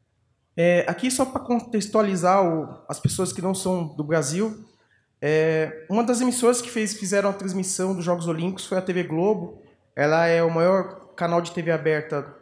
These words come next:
do país, o segundo do mundo. E ela possui um web portal, o globo ponto com, que é o portal que é o quinto mais acessado pelos brasileiros. Ela possui um O S, o O S vinte e oito meia zero quatro,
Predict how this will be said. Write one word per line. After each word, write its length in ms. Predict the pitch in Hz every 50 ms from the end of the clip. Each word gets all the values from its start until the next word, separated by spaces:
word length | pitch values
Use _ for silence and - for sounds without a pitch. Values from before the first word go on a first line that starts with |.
| _ _ -
do 140 | 143 135 156
país, 480 | 151 - 170 156 151 170 202 226 226 202
o 80 | 190
segundo 420 | 185 - 175 151 151 175 175 160 170
do 120 | 143 156
mundo. 500 | 160 165 180 214 233 214 208 208 - - - _ _ _ _ _ _ _ _ _ _ _ _ _ _ _ _ _ _ _ _ _ _ _ _ _ -
E 400 | 180 185 196 208 220 220 208 -
ela 180 | 180 185 196 220
possui 320 | 220 226 247 220 - 247
um 100 | 226 233
web 180 | 233 226 202 220
portal, 680 | - - 214 202 208 214 - 190 190 220 240 240 220
o 120 | 190 190 170
globo 200 | 185 196 202 196
ponto 260 | - 180 190 - -
com, 280 | - 185 180 190 214 226
que 180 | - - 208 196
é 120 | 202 202
o 420 | 202 196 196 190 190 185 185 180 - - - _ _ _ _ _
portal 680 | _ 190 185 180 185 - 185 190 202 202 - - - -
que 260 | - - 196 190 196
é 80 | 196 196
o 80 | 190
quinto 260 | 196 - 240 269 285 320
mais 160 | 269 240 233
acessado 460 | 233 233 - 214 - - 202 202 208 202
pelos 260 | - 202 202 196 180
brasileiros. 840 | 180 196 196 180 185 180 165 156 143 135 135 - - - - - _ _ _ _ _ _ _ _ _ _ _ _ _ _ _ _ _ _ _ _ _ _ _ _ _
Ela 200 | - 151 160 175
possui 280 | 170 214 190 - 208
um 120 | 202 202 202
O 40 | 196
S, 440 | 190 185 190 214 269 269 - -
o 60 | 185 175
O 40 |
S 220 | 165 165 165 - 170
vinte 160 | 165 170 -
e 60 | -
oito 180 | 175 175 - 170
meia 180 | 170 175 175
zero 300 | 175 165 180 185 214 208
quatro, 420 | - - 190 208 247 269 - -